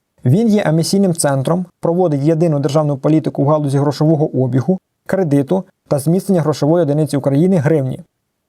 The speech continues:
Також регулює та наглядає за діяльністю комерційних банків України. Функції Н Б У: забезпечення стабільності грошової одиниці України, розробка і впровадження разом з урядом ефективної кредитно-грошової політики,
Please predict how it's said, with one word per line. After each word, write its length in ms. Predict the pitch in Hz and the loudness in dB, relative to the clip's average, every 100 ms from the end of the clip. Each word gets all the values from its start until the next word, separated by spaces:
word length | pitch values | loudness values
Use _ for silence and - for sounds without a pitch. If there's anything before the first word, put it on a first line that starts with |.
| _ | _
Також 360 | - 196 233 202 | -4 -2 -2 -2
регулює 420 | 180 165 170 208 | 0 2 2 2
та 120 | 196 | 0
наглядає 440 | 156 139 143 170 180 | -2 -2 0 0 0
за 80 | |
діяльністю 520 | 143 135 151 175 165 160 | 0 2 2 0 -2 -2
комерційних 560 | 143 139 135 160 143 | 0 0 0 0 0
банків 340 | 127 143 139 139 | -2 -4 -2 -2
України. 460 | 151 147 131 131 - _ _ _ _ _ _ _ _ _ _ _ | 0 0 0 -4 -10 _ _ _ _ _ _ _ _ _ _ _
Функції 500 | - 208 233 214 190 | -4 -2 0 2 2
Н 180 | 160 160 | 2 2
Б 60 | |
У: 240 | 165 139 139 _ _ | 2 0 -4 _ _
забезпечення 720 | 131 160 165 165 190 175 160 143 | -2 -2 -2 -2 -2 0 -2 -2
стабільності 560 | - 165 170 147 139 | -2 0 0 0 -2
грошової 420 | 135 135 147 156 | -2 0 0 0
одиниці 340 | 135 143 135 127 | 0 -2 -2 -4
України, 580 | 123 135 135 127 143 196 _ _ _ - | -2 -2 -2 -2 -2 -4 _ _ _ -2
розробка 420 | 139 156 196 196 | 0 2 0 0
і 40 | 175 | -2
впровадження 600 | - 151 160 165 147 139 | 0 0 2 0 0 2
разом 320 | 156 151 147 | 2 0 0
з 100 | 123 | 0
урядом 400 | 165 160 139 139 | 0 2 2 0
ефективної 480 | 139 151 - 165 139 | 0 -2 0 0 0
кредитно-грошової 800 | 135 143 147 135 139 151 131 127 | 0 0 0 -2 -2 0 0 -2
політики, 600 | 131 135 143 143 151 | 0 0 0 -2 -2